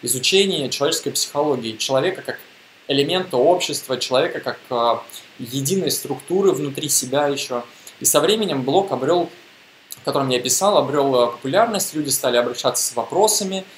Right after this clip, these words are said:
просили совета, а, начались какие-то консультации, которые я начал давать. И я тут понял, что, оказывается,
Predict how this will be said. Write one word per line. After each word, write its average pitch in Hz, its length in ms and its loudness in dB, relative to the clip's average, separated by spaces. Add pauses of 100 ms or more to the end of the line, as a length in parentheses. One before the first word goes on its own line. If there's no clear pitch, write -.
(140)
просили 135 380 2
совета, 165 680 0 (240)
а, 120 200 0
начались 135 500 -2
какие-то 131 360 -6
консультации, 147 680 -2
которые 147 300 -6
я 139 80 -2
начал 135 300 -2
давать. 131 380 2
И 135 40 -8
я 160 120 0
тут 175 120 -2 (200)
понял, 226 260 0
что, - 340 -2
оказывается, 160 800 -4